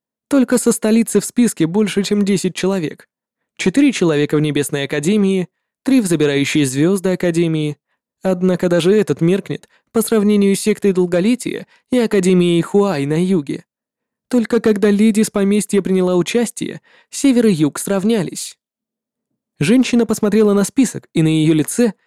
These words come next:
хорошо была заметна гордость, но ей, конечно же, не пришлось этого скрывать. Она сказала:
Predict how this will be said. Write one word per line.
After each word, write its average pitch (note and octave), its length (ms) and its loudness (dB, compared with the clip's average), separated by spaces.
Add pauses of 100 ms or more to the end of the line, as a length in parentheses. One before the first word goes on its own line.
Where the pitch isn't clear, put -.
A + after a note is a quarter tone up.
(160)
хорошо D#3+ 420 0
была A3 220 4
заметна E3 420 2
гордость, D#3 600 -4 (280)
но D#3 140 2
ей, A#3 240 4
конечно G#3 460 2
же, G3+ 100 2
не F#3+ 100 2
пришлось G#3 460 0
этого C#3+ 300 0
скрывать. D#3 500 -4 (600)
Она D3 220 -2
сказала: C#3 600 -6